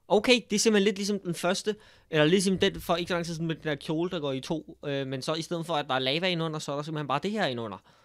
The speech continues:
Fedt nok. Jamen, øh, jeg tror egentlig bare, at jeg kommer tilbage igen, når det er, at vi lige har skiftet server, så vi er kommet over på en, hvor der er noobs, og så kan vi jo simpelthen bare lige flække nogle noobs. What? Det her, det er dumt, jo. Prøv lige at overveje, hvor kæmpe vi er. Prøv at se ham der. Så tænker man sikkert, "Oh my god, jeg står i det her spil."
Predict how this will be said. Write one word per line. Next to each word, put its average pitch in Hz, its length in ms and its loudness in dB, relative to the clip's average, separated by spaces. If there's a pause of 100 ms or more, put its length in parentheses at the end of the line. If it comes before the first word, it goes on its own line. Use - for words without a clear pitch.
(240)
Fedt - 220 -4
nok. 202 240 0 (320)
Jamen, 165 260 6
øh, 160 60 6
jeg 151 100 4
tror - 140 -2
egentlig 214 180 4
bare, 180 180 6
at 185 60 0
jeg 160 80 0
kommer 147 180 -2
tilbage 151 220 0
igen, 180 180 4
når 151 140 2
det 127 80 0
er, 143 60 4
at 156 100 -2
vi 147 40 -2
lige 139 260 -4
har 170 60 0
skiftet 139 420 -6
server, 147 360 -2
så 139 120 -10
vi 131 100 -6
er - 40 -8
kommet 131 200 -8
over 156 180 -2
på 143 280 -2 (360)
en, 156 160 0
hvor 151 160 2
der 151 60 4
er 147 60 6
noobs, 156 580 0
og 135 100 -8
så 151 100 -4
kan 151 100 -2
vi 143 60 -2
jo 131 60 -2
simpelthen 156 240 -2
bare 127 120 2
lige 139 100 -2
flække 135 280 -6
nogle 123 160 -4
noobs. 107 340 -10 (160)
What? 220 380 6
Det 214 80 8
her, 196 80 10
det 190 120 6
er - 40 -4
dumt, 202 320 10
jo. 190 140 10 (400)
Prøv 220 120 6
lige 214 80 6
at - 80 6 (100)
overveje, 196 180 4
hvor 208 80 4
kæmpe 226 280 4
vi 208 100 6
er. 208 80 8
Prøv 208 120 2
at 214 60 6
se 196 80 4
ham 202 160 10
der. 202 140 8 (420)
Så 190 100 0
tænker 202 260 10
man 185 160 12
sikkert, 170 220 6
"Oh 214 160 4
my 339 160 2
god, 175 200 4
jeg 185 120 2
står 214 260 4
i 196 60 6
det 175 80 2
her 190 100 6
spil." 185 340 4